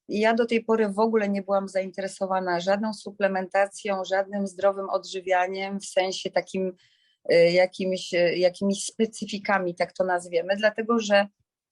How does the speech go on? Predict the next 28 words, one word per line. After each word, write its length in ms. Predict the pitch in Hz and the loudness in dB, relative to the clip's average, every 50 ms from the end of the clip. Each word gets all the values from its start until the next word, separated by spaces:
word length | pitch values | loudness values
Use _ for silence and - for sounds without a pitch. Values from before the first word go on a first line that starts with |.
| _ - | _ -4
do 180 | 175 175 202 202 | 0 2 2 2
momentu, 680 | 226 220 214 202 202 208 196 - 208 196 196 190 - - | 2 0 0 -2 -4 -4 -6 -6 -6 -6 -6 -4 -4 -2
y, 120 | 180 175 175 | -2 -2 -2
całej 380 | - - 208 208 208 208 202 | -4 -6 -8 -8 -8 -10 -8
pandemii 560 | - 202 185 180 175 175 185 185 190 185 185 | -4 -4 -4 -2 2 2 2 2 0 -2 -6
wierzyłam 420 | 185 185 185 175 190 190 185 180 175 | -6 -6 -6 -4 -2 -2 -2 -2 -4
w 40 | - | -6
to, 140 | - 190 | -6 -4
że 120 | 180 185 185 | -2 -2 -2
mamy 380 | 185 180 180 185 180 175 185 - _ _ _ _ _ _ _ _ | -2 -2 -2 -2 -2 -4 -4 -6 _ _ _ _ _ _ _ _
takie 320 | - 214 233 - - 269 | -2 -2 -2 0 -2 -2
zasoby 760 | 233 226 214 - - - 208 202 196 196 190 185 175 175 185 - | 0 0 -2 -2 -2 -2 -2 0 0 2 4 4 4 2 0 -4
energetyczne 800 | - 180 185 180 180 175 175 180 180 - 196 202 - - 185 180 | -6 -4 -2 -4 -4 -4 -4 -6 -6 -6 -8 -10 -6 -4 -4 -4
w 60 | - | -4
sobie, 340 | - - - 185 175 185 185 | -4 -2 0 0 2 2 2
że 100 | 175 175 | 2 2
jesteśmy 420 | 175 175 - - 180 - - 180 175 | 0 -2 -4 -6 -6 -4 -4 -4 -4
w 60 | - | -2
stanie 320 | - - 160 165 170 165 | 0 2 2 2 2 0
wszystko 400 | - - - 180 - - - 185 | -2 -4 -6 -6 -4 2 4 6
uaktywnić. 840 | 175 170 165 165 - - - 160 160 156 - - - - - - _ _ _ _ _ _ _ _ _ _ _ _ _ _ _ _ _ _ _ | 8 6 6 4 0 -2 -2 -2 -2 -4 -8 -10 -10 -12 -14 -16 _ _ _ _ _ _ _ _ _ _ _ _ _ _ _ _ _ _ _
Co 160 | - - 220 233 | 0 2 4 4
się 180 | 233 - 240 | 4 4 2
wydarzyło 600 | 202 214 208 202 202 202 202 202 220 220 214 202 | 4 4 6 6 6 6 6 4 4 4 4 4
i 100 | 196 196 | 2 2
dlaczego 360 | 175 185 190 - - 202 196 196 _ | 2 2 2 2 0 -4 -4 -6 _
taka 240 | - - - 185 175 | -6 -4 -4 -4 -4
zmiana? 420 | 185 180 170 156 143 - 180 - | -4 -4 -4 -4 -4 -6 -10 -12